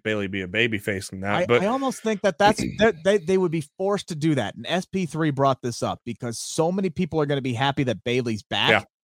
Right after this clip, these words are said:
Speaker 2: that Bayley should be brought back as a babyface. So that
Speaker 1: Yeah.
Speaker 2: actually doesn't help.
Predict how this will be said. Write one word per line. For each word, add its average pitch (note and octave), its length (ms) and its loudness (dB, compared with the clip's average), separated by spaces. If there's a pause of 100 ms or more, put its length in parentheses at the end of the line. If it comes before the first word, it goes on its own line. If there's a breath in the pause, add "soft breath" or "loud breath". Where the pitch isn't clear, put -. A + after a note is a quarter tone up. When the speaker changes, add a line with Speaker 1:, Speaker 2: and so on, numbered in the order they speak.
(200)
Speaker 2:
that C#3 160 0
Bayley D3+ 320 6
should F3+ 320 6
be D3+ 120 0
brought C3+ 340 2
back A#2 320 0 (540)
as D#3 400 6
a C#3+ 160 4
babyface. D#3+ 640 2
So D#3+ 180 0
that F3 240 4
Speaker 1:
Yeah. F#3 60 2
Speaker 2:
actually A3 480 2
doesn't A#3+ 400 6 (120)
help. A3+ 480 6